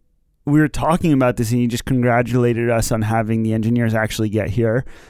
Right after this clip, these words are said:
Um, was really proud that we went to bat and, and, and, and made that happen. But when B F G made the bet on us, they, so for everybody listening, Boulder made the bet on us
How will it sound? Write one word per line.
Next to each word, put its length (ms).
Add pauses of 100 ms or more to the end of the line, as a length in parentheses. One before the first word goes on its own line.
(180)
Um, 360
was 140
really 220
proud 360
that 140
we 140
went 220
to 60
bat 340
and, 260
and, 240
and, 280
and 180
made 180
that 140
happen. 520 (640)
But 320 (640)
when 320
B 160
F 140
G 280
made 340
the 60
bet 300
on 140
us, 420 (260)
they, 360 (260)
so 300
for 180
everybody 340
listening, 560
Boulder 560
made 320
the 60
bet 300
on 160
us 360